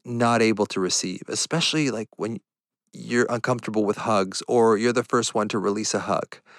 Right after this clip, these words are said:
or someone gives you a compliment. You go, "Oh, you know, this thing, I got it at thrift store, uh, thrift store. It's got a, a rip in it." You know, it's, it's, it's, you know, when you deflect compliments, you know, it's a sense of having to be in control,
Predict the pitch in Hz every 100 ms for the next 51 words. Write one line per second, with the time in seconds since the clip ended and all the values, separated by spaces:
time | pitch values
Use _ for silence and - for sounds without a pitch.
0 | - - - 214 - 196 185 170 160 160
1 | 151 165 135 135 101 98 107 151 160 139
2 | - - 131 120 113 101 - 117 107 110
3 | 113 110 95 - 101 - 101 98 - 98
4 | - 95 - 107 101 - 92 85 82 85
5 | 92 - 85 87 - - 90 78 92 -
6 | 98 - - 92 - 113 98 101 _ -
7 | - 123 147 147 139 - 156 - - 139
8 | 127 - - - - - _ _ _ _
9 | _ _ _ _ _ _ _ _ 123 120
10 | - 139 135 - 151 156 160 - - 117
11 | 110 113 110 - - - - _ _ _
12 | _ _ _ _ - - 156 180 151 131
13 | 123 117 113 - 76 -